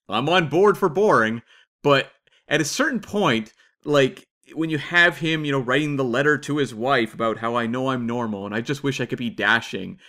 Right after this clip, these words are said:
and then him going to the mission and having lines, one of my favorite bits, maybe the funniest line in the whole movie, is where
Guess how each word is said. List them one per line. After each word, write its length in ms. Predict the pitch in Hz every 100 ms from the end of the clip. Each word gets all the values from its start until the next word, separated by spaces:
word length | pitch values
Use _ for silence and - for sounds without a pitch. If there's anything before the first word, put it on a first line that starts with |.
| - _ _ -
and 200 | 117 123
then 120 | 135
him 160 | 139 147
going 240 | 139 147
to 80 | 147
the 100 | 139
mission 280 | 127 135 -
and 100 | 139
having 360 | 135 175 226 160
lines, 300 | 143 135 127
one 100 | 151
of 40 |
my 80 | 147
favorite 500 | 139 180 196 214 -
bits, 280 | 165 175 -
maybe 200 | 156 226
the 80 | 151
funniest 480 | - 170 240 254 170
line 180 | 160
in 60 | 151
the 60 | 131
whole 160 | 139
movie, 460 | 131 139 107 95 92 _ _ _ _ _
is 340 | - 147 131 123
where 520 | 120 139 139 131